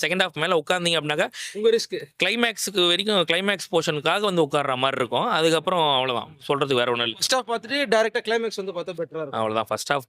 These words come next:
Speaker 1: பார்த்துட்டு நேரா அப்படியே போயிட்டு வெளில போய் டம்மு கும்மு அடிச்சு கிடிச்சு வந்து திருப்பி கிளைமேக்ஸ்ல உட்காந்தீங்கன்னா ஒரு நல்ல படம் பார்த்த ஒரு ஃபீல் ஒண்ணு வந்துரும். அதுக்கப்புறமா உட்காந்து நீங்க பாத்தீங்கன்னா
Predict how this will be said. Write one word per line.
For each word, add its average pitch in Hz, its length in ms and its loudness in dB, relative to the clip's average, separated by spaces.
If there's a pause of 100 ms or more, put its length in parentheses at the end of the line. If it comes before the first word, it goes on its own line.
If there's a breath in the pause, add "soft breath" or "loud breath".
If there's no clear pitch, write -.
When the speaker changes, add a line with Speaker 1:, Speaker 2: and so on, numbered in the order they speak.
Speaker 1:
பார்த்துட்டு 127 440 0
நேரா 131 460 0
அப்படியே 147 400 2 (160)
போயிட்டு 139 540 0 (280 loud breath)
வெளில 147 180 2
போய் 147 240 2
டம்மு 143 140 0
கும்மு 147 240 2
அடிச்சு 147 240 0
கிடிச்சு 151 280 0
வந்து 147 140 0
திருப்பி 156 540 0
கிளைமேக்ஸ்ல 143 500 0
உட்காந்தீங்கன்னா 135 380 -2
ஒரு 180 140 2
நல்ல 143 160 0
படம் 131 180 0
பார்த்த 117 240 0
ஒரு 120 240 2
ஃபீல் 139 160 0
ஒண்ணு 117 160 0
வந்துரும். 131 260 0 (440 loud breath)
அதுக்கப்புறமா 156 580 2
உட்காந்து 170 260 -2
நீங்க 151 240 0
பாத்தீங்கன்னா 156 480 -2